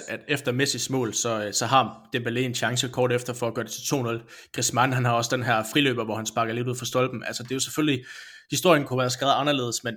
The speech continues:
men man må bare sige, P S G, de er ude, eller hvad hedder det, viser jo bare, hvor svage Barcelona er, i sp-, specielt, øh, defensivt, og jeg synes også, at, at den her kamp specielt, øh, hvad hedder det, viser Komans manglende taktiske egenskaber, fordi som du er inde på,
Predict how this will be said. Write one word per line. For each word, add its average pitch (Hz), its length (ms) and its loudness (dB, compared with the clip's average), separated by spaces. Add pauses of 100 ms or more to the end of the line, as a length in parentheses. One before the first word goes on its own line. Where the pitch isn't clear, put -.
(100)
men 113 120 -4
man 113 80 -2
må 110 80 -4
bare 110 160 2
sige, 131 400 -4
P 127 160 -4
S 123 60 -6
G, - 40 -10
de 123 440 -4
er 113 220 -6 (140)
ude, 135 340 -2 (140)
eller 110 180 -2
hvad 113 100 -4
hedder 117 160 -2
det, 113 220 -6 (240)
viser 131 200 0
jo 117 60 0
bare, 120 220 2
hvor 123 100 -2
svage 131 340 2
Barcelona 123 380 -2
er, 113 160 2 (160)
i 113 40 -16
sp-, - 260 -12
specielt, 127 440 -4
øh, 113 140 -8 (100)
defensivt, 127 440 -4
og 110 60 -4
jeg 101 80 -4
synes 131 200 -4
også, 123 200 -2
at, 107 80 -6 (680)
at 135 140 6
den 151 120 10
her 139 100 8
kamp 156 360 4
specielt, 156 600 2 (120)
øh, 120 320 0 (300)
hvad 120 140 -4
hedder 127 220 -2
det, 120 140 -6
viser 127 440 -4 (240)
Komans 135 440 2
manglende 127 540 -2
taktiske 123 540 -8
egenskaber, 123 500 -6
fordi 117 180 -12
som 117 140 -2
du 135 140 -4
er 131 60 0
inde 143 140 -2
på, 127 240 -4